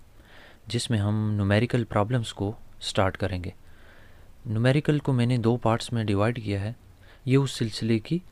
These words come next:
पहली वीडियो है। So, दूसरा हिस्सा जो है न्यूमेरिकल्स का, वो भी जल्द अपलोड कर दिया जाएगा।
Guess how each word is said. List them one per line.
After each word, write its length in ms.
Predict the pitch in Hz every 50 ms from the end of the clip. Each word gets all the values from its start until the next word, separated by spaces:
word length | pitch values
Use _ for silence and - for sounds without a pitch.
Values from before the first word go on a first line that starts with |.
| - - -
पहली 240 | 123 113 113 120 104
वीडियो 300 | 98 98 92 98 92 90
है। 140 | 92 98 98
So, 160 | - - -
दूसरा 440 | 104 95 92 110 117 - - 131 127
हिस्सा 300 | 113 107 101 - - 120
जो 140 | 107 110 104
है 80 | 107
न्यूमेरिकल्स 560 | 110 107 101 101 98 95 101 98 107 104 98 -
का, 140 | - 113 110 110
वो 120 | 110 113
भी 100 | 113 107
जल्द 320 | 95 107 98 101 113 - -
अपलोड 340 | 117 104 - 101 101 104 98
कर 180 | - 110 104 110
दिया 200 | 113 120 120 113
जाएगा। 360 | 117 110 104 104 104 107